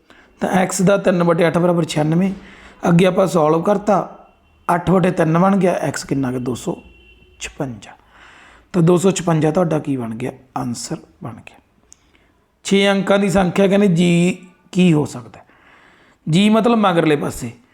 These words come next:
ਕਿੰਨੇ 'ਤੇ ਵੰਡਿਆ ਜਾਣਾ? ਜਿਹਨੇ ਪੰਜ 'ਤੇ। ਜਦੋਂ ਪੰਜ 'ਤੇ ਵੰਡਿਆ ਜਾਂਦਾ ਤਾਂ ਮਗਰਲੇ ਪਾਸੇ ਦੋ ਹੀ ਚੀਜ਼ਾਂ ਹੁੰਦੀਆਂ, ਜਾਂ ਜ਼ੀਰੋ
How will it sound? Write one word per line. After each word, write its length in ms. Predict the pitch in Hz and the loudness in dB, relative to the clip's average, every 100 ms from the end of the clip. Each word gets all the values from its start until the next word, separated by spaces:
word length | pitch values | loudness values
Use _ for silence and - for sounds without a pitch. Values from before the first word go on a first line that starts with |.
| _ _ _ _ | _ _ _ _
ਕਿੰਨੇ 260 | 202 202 214 | 0 2 4
'ਤੇ 80 | 214 | 2
ਵੰਡਿਆ 280 | 208 208 | 2 2
ਜਾਣਾ? 140 | 214 220 | 2 2
ਜਿਹਨੇ 200 | 226 226 | 2 2
ਪੰਜ 320 | 196 170 156 | 2 0 -2
'ਤੇ। 300 | 151 160 156 - _ _ _ _ _ _ _ 175 | -2 -4 -4 -14 _ _ _ _ _ _ _ 0
ਜਦੋਂ 240 | 202 240 | 2 2
ਪੰਜ 340 | 240 196 185 | 2 0 2
'ਤੇ 120 | 208 220 | 2 2
ਵੰਡਿਆ 360 | 202 196 196 | 2 2 2
ਜਾਂਦਾ 220 | 185 175 | 2 2
ਤਾਂ 80 | 185 | 2
ਮਗਰਲੇ 380 | 175 170 165 170 | 2 2 2 2
ਪਾਸੇ 260 | 165 156 165 | 2 2 2
ਦੋ 180 | 160 | 4
ਹੀ 60 | 160 | 2
ਚੀਜ਼ਾਂ 280 | 170 156 156 | 2 2 2
ਹੁੰਦੀਆਂ, 220 | 147 151 | 2 2
ਜਾਂ 140 | 156 151 | 2 0
ਜ਼ੀਰੋ 540 | 131 139 170 185 | 2 2 0 -2